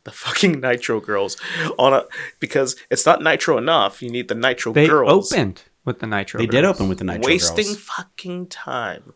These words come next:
Speaker 2: And then they show up, like, five other times
Speaker 1: Yes.
Speaker 2: throughout the night.
Speaker 1: Which I didn't
Speaker 2: And
Speaker 1: realize.
Speaker 2: Heenan's just, like, drooling over it.
Speaker 1: So, who's your favorite Nitro Girl? Everybody had one.
Speaker 2: I couldn't name one,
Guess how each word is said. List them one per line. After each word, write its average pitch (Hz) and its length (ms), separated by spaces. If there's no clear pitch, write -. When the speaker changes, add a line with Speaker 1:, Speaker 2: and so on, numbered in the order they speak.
Speaker 2:
And 131 100
then 175 80
they 180 100
show 170 240
up, 160 100
like, 143 140
five 156 340
other 151 160
times 180 260
Speaker 1:
Yes. 214 160
Speaker 2:
throughout 143 180
the 165 60
night. 156 260
Speaker 1:
Which 160 160
I 196 80
didn't 196 180
Speaker 2:
And 190 80
Speaker 1:
realize. 175 380
Speaker 2:
Heenan's 156 260
just, 131 200
like, 120 200
drooling 127 420
over 110 300
it. 151 200
Speaker 1:
So, - 300
who's 151 140
your 151 80
favorite 143 220
Nitro 135 280
Girl? 98 220
Everybody 147 280
had 165 180
one. 117 360
Speaker 2:
I 101 100
couldn't 107 280
name 98 240
one, 98 220